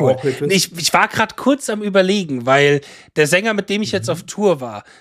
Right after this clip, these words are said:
Speaker 1: der sollte mit Dragon Force, das war geplant, auf Tour gehen nächstes Jahr
Speaker 2: Ja.
Speaker 1: als ein Gastsänger, weil die,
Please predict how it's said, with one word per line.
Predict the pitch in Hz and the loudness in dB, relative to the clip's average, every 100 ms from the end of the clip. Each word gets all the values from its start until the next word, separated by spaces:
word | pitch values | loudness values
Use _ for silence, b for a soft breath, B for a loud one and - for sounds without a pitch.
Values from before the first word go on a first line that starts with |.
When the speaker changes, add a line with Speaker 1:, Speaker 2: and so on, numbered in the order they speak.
| - | -4
Speaker 1:
der | 147 | -2
sollte | 135 170 208 208 | 2 2 2 -2
mit | 175 - | -4 0
Dragon | 170 208 226 | 2 2 -4
Force, | - 202 214 208 - 175 | -6 0 0 0 -6 -12
das | 165 - | -8 -4
war | 190 | -4
geplant, | 180 185 185 175 | -4 -4 -4 -4
auf | - | -8
Tour | - 208 | -8 -6
gehen | 180 185 180 | -4 -4 -2
nächstes | 185 - 190 - | -6 -6 -10 -4
Jahr | 170 170 | 0 0
Speaker 2:
Ja. | 165 | 0
Speaker 1:
als | 160 - | -2 -4
ein | 156 | -10
Gastsänger, | 165 165 - - 165 165 151 | -4 -4 -4 -4 -2 0 0
weil | 151 | 0
die, | 151 151 | -2 -4